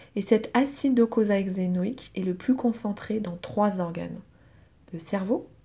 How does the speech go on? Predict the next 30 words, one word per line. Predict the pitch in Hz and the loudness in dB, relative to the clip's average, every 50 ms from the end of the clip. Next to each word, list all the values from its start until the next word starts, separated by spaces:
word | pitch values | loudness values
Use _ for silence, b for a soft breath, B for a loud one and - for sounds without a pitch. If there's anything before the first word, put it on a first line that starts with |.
| _ _ _ _ _ _ _ _ _ _ _ _ _ _ _ _ _ _ _ _ - - _ - - - - - | _ _ _ _ _ _ _ _ _ _ _ _ _ _ _ _ _ _ _ _ -20 -20 _ -20 -20 -20 -14 -10
donc | 190 180 180 - | -10 -8 -8 -6
au | 185 | -6
niveau | 180 175 175 175 170 | -4 -4 -6 -6 -8
des | 170 170 160 | -8 -8 -8
synapses, | - - - - 190 - - - - - - - - _ _ - - _ _ _ _ _ _ _ - _ _ _ b b b b b b b b b b b - | -8 -10 -8 -8 -8 -8 -6 -6 -6 -6 -6 -12 -18 _ _ -20 -20 _ _ _ _ _ _ _ -20 _ _ _ b b b b b b b b b b b -2
la | 190 180 | 0 0
rétine, | 170 175 190 214 - - - 208 220 247 262 - - _ _ _ _ - - - | 0 0 -2 -2 -2 -4 -2 -2 -2 -2 -4 -8 -14 _ _ _ _ -20 -14 -10
au | 196 | -6
niveau | 180 180 175 170 175 170 | -6 -6 -4 -4 -6 -6
des | 170 - 170 165 165 165 160 | -6 -6 -6 -6 -6 -6 -4
yeux, | 170 - - - _ _ _ _ _ _ - _ _ _ _ _ _ _ _ _ _ B B B B B B B B B | -6 -6 -8 -10 _ _ _ _ _ _ -20 _ _ _ _ _ _ _ _ _ _ B B B B B B B B B
et | - 180 | -2 0
la | 180 170 165 160 | 2 0 0 -2
tête | - - - 226 240 240 | -2 2 4 4 4 4
du | - 190 | 2 -4
spermatozoïde. | - - - - 240 226 220 220 202 196 - 196 185 185 175 170 175 180 - - - - _ _ _ _ | -6 -6 -2 2 2 2 4 4 2 0 0 -4 -4 -6 -6 -6 -8 -8 -10 -12 -16 -20 _ _ _ _
Parce | - - - | -14 -14 -10
que | - - | -6 -4
le | 185 | -4
sperma-, | 185 - - 190 - 185 185 185 180 - | -4 -4 -6 -6 -4 -4 -6 -6 -8 -6
le | - 190 185 | -6 -6 -4
spermatozoïde, | - - 196 185 180 180 180 - 180 175 190 233 262 226 | -4 -4 -2 0 0 -2 -2 -2 -2 0 2 2 2 2
en | 180 | 0
fait, | 175 - 214 226 214 | 0 -2 -4 -2 -2
c'est | - - | -4 -6
un | 170 170 | -6 -8
fighter, | - - - 214 208 208 208 - 190 170 | -10 2 4 4 4 4 2 -2 -2 -2
c'est | - - - 170 | -2 -4 -6 -6
un | 170 | -8
combattant. | 170 - - 214 202 202 190 185 - 185 185 | -8 -4 0 0 2 2 0 0 -4 -6 -8